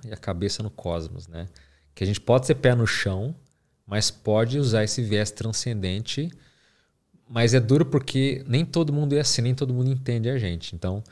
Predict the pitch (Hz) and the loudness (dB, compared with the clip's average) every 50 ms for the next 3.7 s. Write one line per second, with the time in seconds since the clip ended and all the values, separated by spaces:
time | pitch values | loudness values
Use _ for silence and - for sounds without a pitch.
0 | - - - _ _ _ - 92 - - 107 110 117 110 - - - 107 95 - | -20 -20 -20 _ _ _ -10 -6 0 2 2 2 2 0 -4 -6 -10 -4 -2 0
1 | 110 101 95 80 85 87 85 - - - - - 107 104 110 - - 101 95 - | 2 4 2 2 2 0 -4 -4 -8 -10 -8 -4 -4 -2 -2 -2 -2 -4 -4 -4
2 | - - 98 92 - - 98 98 101 117 135 143 - - - 127 120 101 87 95 | -4 -6 -8 -8 -6 -6 -6 -6 -4 -4 -6 -6 -6 -6 -6 -4 -4 -2 -2 -2
3 | 92 87 85 85 87 80 85 80 85 92 104 95 92 - | -4 -4 -6 -6 -6 -6 -4 -4 -4 -4 -6 -8 -12 -14